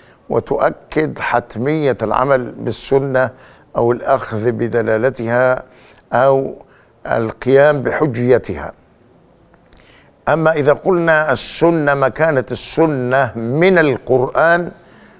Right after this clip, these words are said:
فأعني دور السنة من القرآن. دور السنة من القرآن أنها إما أن تكون بيانا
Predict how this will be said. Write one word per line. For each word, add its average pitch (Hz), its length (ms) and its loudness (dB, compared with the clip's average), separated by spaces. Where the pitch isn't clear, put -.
فأعني 156 720 0
دور 151 440 4
السنة 151 920 0
من 156 280 2
القرآن. 113 560 -2
دور 214 280 6
السنة 170 540 2
من 143 120 -2
القرآن 139 760 0
أنها 151 840 -2
إما 156 220 -2
أن 131 100 -6
تكون 151 460 0
بيانا 143 920 2